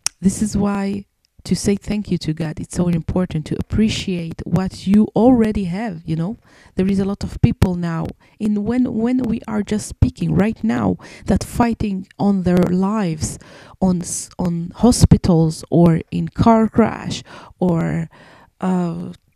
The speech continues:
I don't know, uh, fighting a, a, a, a murder or, you know, uh, there is a lot of bad things in the world. But, uh, thanks to God, you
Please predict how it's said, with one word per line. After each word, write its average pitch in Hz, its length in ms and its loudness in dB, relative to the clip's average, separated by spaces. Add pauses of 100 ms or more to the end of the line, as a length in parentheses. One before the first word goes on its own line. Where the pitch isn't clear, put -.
(580)
I 202 100 4
don't 202 140 8
know, 190 360 4
uh, - 140 -10 (1080)
fighting 202 500 0
a, - 320 -2
a, - 160 -4
a, - 120 -4 (100)
a - 20 0
murder 170 640 2
or, 175 480 0 (420)
you 233 120 4
know, 269 240 4
uh, - 120 -12 (220)
there 220 220 2
is 240 120 2
a 226 60 2
lot 247 220 -2
of 202 180 -4
bad 208 180 4
things - 380 -12
in 160 120 -18
the 151 60 -18
world. 147 460 -12
But, - 240 -12 (800)
uh, 170 160 -4
thanks 254 400 4
to - 220 -8
God, 185 560 -8
you 175 120 -4